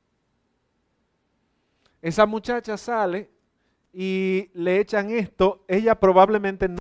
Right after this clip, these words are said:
salió pensando en eso de su casa, ¿verdad? Y cuando sale, de repente entonces lo que tiene es esto.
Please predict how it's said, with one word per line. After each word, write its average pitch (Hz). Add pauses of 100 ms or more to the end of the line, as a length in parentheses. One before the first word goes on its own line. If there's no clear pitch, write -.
salió 185
pensando 185
en 165
eso 170
de 147
su 139
casa, 151
¿verdad? 151 (3250)
Y 196
cuando 196
sale, 202 (380)
de 175
repente 214
entonces 208
lo 190
que 190
tiene 220
es -
esto. 165